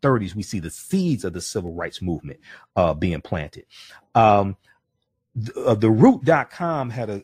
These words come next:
had a good article, Steve, and a, and a video clip, uh, th-, uh, from September fourth, two thousand seventeen. America's Racist History of Labor. America's Racist History of, of Labor. I wanna go to this, uh,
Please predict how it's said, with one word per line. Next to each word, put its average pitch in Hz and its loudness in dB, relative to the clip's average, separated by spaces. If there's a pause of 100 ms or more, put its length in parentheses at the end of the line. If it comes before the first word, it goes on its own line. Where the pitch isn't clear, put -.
had 117 -6
a 95 -4
good 117 -2
article, 107 0
Steve, 98 -4
and 90 -6
a, 87 -10
and 92 -8
a 80 -8
video 95 2
clip, - -6 (160)
uh, 76 -2 (220)
th-, 95 -6 (100)
uh, 78 -6
from 85 -8
September 95 0
fourth, - 4
two 98 -2
thousand 85 0
seventeen. 76 -6 (340)
America's 120 6
Racist 113 2
History 98 -2 (280)
of 92 0
Labor. 82 -2 (260)
America's 107 2
Racist 104 -2
History 90 -4 (340)
of, 90 4 (120)
of 80 -6
Labor. 90 0
I 127 0
wanna 120 2
go 95 2
to 90 -6
this, 80 -10
uh, 71 -10